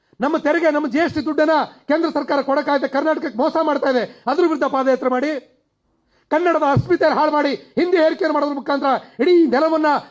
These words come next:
ಹಾಳು ಮಾಡೋ ಕೆಲಸವನ್ನು ಕೇಂದ್ರ ಸರ್ಕಾರದ ನೀತಿಗಳು ಬರ್ತಾ ಇದ್ದಾವೆ, ಅದ್ರ ವಿರುದ್ಧ ಮಾತಾಡೋದ್ರ ಬದಲಾಗಿ ಕುಮಾರಸ್ವಾಮಿ ಕಡೆ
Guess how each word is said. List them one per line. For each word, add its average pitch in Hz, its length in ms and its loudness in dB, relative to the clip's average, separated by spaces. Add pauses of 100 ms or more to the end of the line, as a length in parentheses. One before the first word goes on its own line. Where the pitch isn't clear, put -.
ಹಾಳು 262 180 2
ಮಾಡೋ 294 160 2
ಕೆಲಸವನ್ನು 277 380 -4
ಕೇಂದ್ರ 285 260 -2
ಸರ್ಕಾರದ 262 400 -4
ನೀತಿಗಳು 285 360 -2
ಬರ್ತಾ 254 220 0
ಇದ್ದಾವೆ, 233 240 0 (640)
ಅದ್ರ 165 180 -8
ವಿರುದ್ಧ 233 320 -6
ಮಾತಾಡೋದ್ರ 202 520 -2
ಬದಲಾಗಿ 180 420 -8
ಕುಮಾರಸ್ವಾಮಿ 170 540 -12
ಕಡೆ 147 200 -8